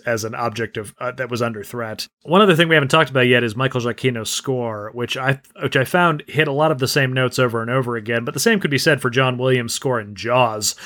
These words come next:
which is kind of what it reminded me of, this big, looming, simplistic theme for Batman, like, "Oh, fuck, Batman's here," is what the score is perpetually saying. And I largely thought it worked. I thought the score was overpowering, but it was, it was there and it, it did the job. What did you think of it?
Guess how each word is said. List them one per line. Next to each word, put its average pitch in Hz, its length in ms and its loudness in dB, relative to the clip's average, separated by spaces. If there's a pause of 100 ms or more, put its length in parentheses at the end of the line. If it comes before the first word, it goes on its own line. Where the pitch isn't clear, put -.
(120)
which 131 120 0
is 135 80 2
kind 180 180 2
of 147 60 2
what 139 100 2
it 139 60 -6
reminded 117 480 -4
me 110 120 -8
of, 107 180 -8
this 117 160 -4
big, 135 440 2
looming, 120 920 0 (280)
simplistic 131 800 -2
theme 120 340 -4
for 110 140 -6
Batman, 117 640 -8
like, 113 280 -8
"Oh, 139 220 4
fuck, 143 400 2
Batman's 117 640 -2
here," 110 240 -8
is 110 120 -8
what 123 140 -8
the 117 100 -10
score 123 280 -4
is 113 80 -6
perpetually 113 580 -8
saying. 107 440 -8 (580)
And 151 160 4
I 208 120 8
largely 170 340 6
thought 131 220 4
it 110 100 -8
worked. 113 300 -4
I 123 80 -4
thought 135 160 -4
the - 40 -12
score 123 280 -2
was 113 100 -4
overpowering, 113 640 -2
but 110 80 -12
it 120 60 -10
was, 113 200 -14
it 131 80 -14
was 131 160 -8
there 131 240 0
and 123 80 -4
it, 117 160 -10
it 123 160 -12
did 131 160 -6
the 117 60 -16
job. 104 340 -12
What 123 120 -14
did 127 40 -12
you 123 60 -10
think 113 160 -8
of 104 80 -16
it? 107 100 -18